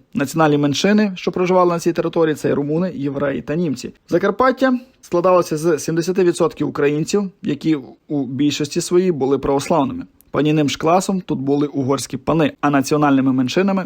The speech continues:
угорці, румуни та словаки. Завдяки діяльності Марії Терезі та Йосифа другого, її сина,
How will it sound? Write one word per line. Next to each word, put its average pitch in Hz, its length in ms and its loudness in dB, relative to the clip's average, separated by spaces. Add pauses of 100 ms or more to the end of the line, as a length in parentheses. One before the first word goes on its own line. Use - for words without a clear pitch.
(100)
угорці, 156 600 0
румуни 131 500 0
та 127 140 -6
словаки. 143 520 -2 (180)
Завдяки 160 420 2
діяльності 175 480 2
Марії 151 260 2
Терезі 147 420 0
та - 360 0 (160)
Йосифа 139 520 0
другого, 156 440 2
її 143 300 -2
сина, 139 380 -2